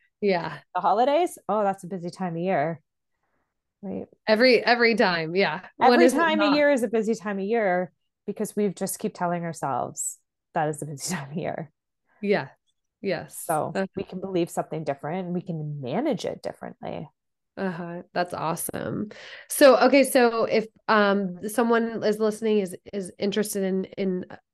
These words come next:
Speaker 1: uh, the breathwork membership or maybe working with you one-on-one, how do they go about getting in contact with you, finding you, all that kind of
Speaker 2: Yeah.
Speaker 1: stuff?
Speaker 2: So I hang out on Instagram,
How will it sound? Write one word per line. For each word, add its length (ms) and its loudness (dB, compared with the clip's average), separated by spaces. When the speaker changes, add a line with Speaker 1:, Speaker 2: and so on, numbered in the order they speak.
Speaker 1:
uh, 240 2
the 100 0
breathwork 400 0
membership 520 0
or 40 0
maybe 280 -4
working 460 -2
with 200 -8
you 140 -4
one-on-one, 520 -6
how 380 -2
do 240 -4
they 200 0
go 200 -2
about 420 -6
getting 200 4
in 120 -4
contact 600 2
with 180 -4
you, 520 2
finding 440 -4
you, 360 -4
all 140 -4
that 180 -10
kind 120 -2
of 40 -2
Speaker 2:
Yeah. 220 0
Speaker 1:
stuff? 80 -10
Speaker 2:
So 120 -2
I 60 4
hang 240 0
out 260 4
on 240 0
Instagram, 720 0